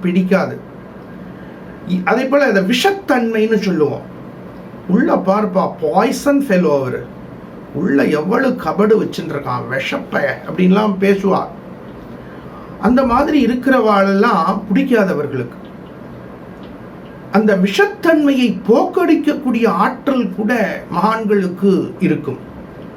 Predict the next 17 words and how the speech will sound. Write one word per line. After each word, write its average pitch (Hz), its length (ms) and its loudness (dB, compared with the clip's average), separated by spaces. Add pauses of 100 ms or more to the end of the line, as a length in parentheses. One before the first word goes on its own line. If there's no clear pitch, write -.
(520)
அதே 285 240 0
போல 330 220 -2
பளிச்சுன்னு 339 760 0
பேசிடுவா, 185 440 2 (680)
"உண்மையாயிரு, 170 640 4 (920)
ஸ்ரத்தையாயிரு, 180 800 4 (580)
ஆச்சாரமாயிரு" 190 960 0 (680)
அப்படின்னு 240 360 4
என்ன 247 360 4
மனசுல 233 520 2
தோன்றதோ, 233 640 2 (760)
அவர்களுக்கு 285 600 4
காரணம் 285 460 2
இந்த 202 160 2
பூலோகத்துல 214 640 2
எதுவும் 202 720 2 (420)
பெறணுங்கக்கூடிய 208 880 2